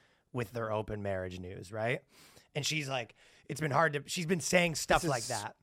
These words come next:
Speaker 2: Yeah, like his, his
Speaker 1: She's
Speaker 2: pers-
Speaker 1: embarrassing him.
Speaker 2: Yeah, for sure. The public persona.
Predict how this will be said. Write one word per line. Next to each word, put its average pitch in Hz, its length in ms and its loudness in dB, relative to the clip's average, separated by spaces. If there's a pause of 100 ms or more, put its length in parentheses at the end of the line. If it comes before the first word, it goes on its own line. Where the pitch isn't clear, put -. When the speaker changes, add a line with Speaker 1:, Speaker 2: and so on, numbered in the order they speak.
Speaker 2:
Yeah, 135 260 -2
like 120 200 -8
his, 156 380 0
his 170 340 4
Speaker 1:
She's 240 140 4
Speaker 2:
pers- 285 100 10
Speaker 1:
embarrassing 147 460 8
him. 123 220 -10
Speaker 2:
Yeah, 175 200 8
for 185 140 4
sure. 135 180 4
The 147 100 2
public 185 320 6
persona. 147 340 2